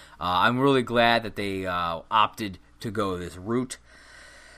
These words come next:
Uh, so out first we had Adam Lovick with, uh, with Emily Rose Jacobson. They came out,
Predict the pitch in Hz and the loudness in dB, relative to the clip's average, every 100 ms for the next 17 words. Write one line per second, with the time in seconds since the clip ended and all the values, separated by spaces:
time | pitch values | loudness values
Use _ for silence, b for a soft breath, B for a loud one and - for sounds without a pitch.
0 | B 110 117 110 127 120 - 175 165 - | B 2 4 4 2 0 6 4 4 0
1 | 170 208 - 170 160 156 135 131 147 156 | 6 6 6 -2 2 4 4 4 6 6
2 | 147 139 151 156 165 151 131 127 - 120 | 6 6 6 6 4 -2 0 0 2 2
3 | 113 110 127 - 139 156 170 180 208 147 | 4 2 -4 0 2 4 4 6 4 4
4 | 143 208 262 - - 90 87 82 - 113 | 2 2 2 -6 -8 -8 -10 -12 -8 -6
5 | 104 92 110 143 175 | -4 -2 0 0 -2